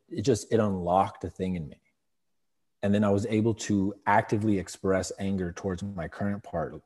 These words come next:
partner in a clear way, where I wasn't blaming her for anything, but I was articulating what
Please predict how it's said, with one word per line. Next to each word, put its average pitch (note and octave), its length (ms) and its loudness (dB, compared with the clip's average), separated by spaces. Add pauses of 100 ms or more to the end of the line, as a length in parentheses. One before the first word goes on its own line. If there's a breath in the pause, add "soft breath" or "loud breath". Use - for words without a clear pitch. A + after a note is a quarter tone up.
(260)
partner E2+ 520 -2
in A2 120 0
a G2+ 60 -2
clear D3+ 380 6
way, A#2+ 360 4
where G2+ 160 -2
I G#2 80 4
wasn't C#3 380 4 (180)
blaming A#2+ 500 2
her C#3 260 2
for F2 160 -6
anything, D#2 340 -10
but E2 100 -10
I F#2+ 60 -2
was G2+ 140 0
articulating F2+ 880 -2 (580)
what G2+ 300 -2